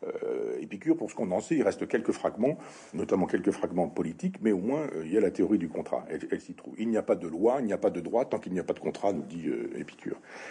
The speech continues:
Et donc, euh, euh, on, on a beaucoup dit que, euh, Hobbes était un théoricien de l'absolutisme. Moi, je l'ai bêtement dit quand j'avais dix-sept ans à ma directrice de thèse,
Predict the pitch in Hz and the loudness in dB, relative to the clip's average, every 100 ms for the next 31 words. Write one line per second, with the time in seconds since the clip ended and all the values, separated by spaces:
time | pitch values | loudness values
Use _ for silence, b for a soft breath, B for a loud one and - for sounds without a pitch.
0 | B B B 85 131 226 226 113 95 101 | B B B 2 4 4 2 0 0 -6
1 | - 92 92 87 78 67 65 67 76 - | -10 -8 -6 -6 -8 -10 -10 -10 -10 -4
2 | 90 - 95 87 80 104 156 151 277 277 | -4 -2 0 0 0 0 2 6 4 6
3 | 104 92 85 80 80 80 - - 123 - | 4 4 2 0 -2 0 0 2 2 2
4 | - 101 95 95 98 160 156 120 - 92 | 0 -2 4 2 2 0 0 2 0 -2
5 | - 76 76 127 143 113 117 - 110 104 | -6 -10 0 2 4 4 4 4 4 4
6 | 120 92 82 90 92 - - 87 117 107 | 2 0 2 2 2 -2 -2 2 4 4
7 | 85 87 87 - 87 85 - 143 127 | 2 0 0 -2 -4 -4 2 4 4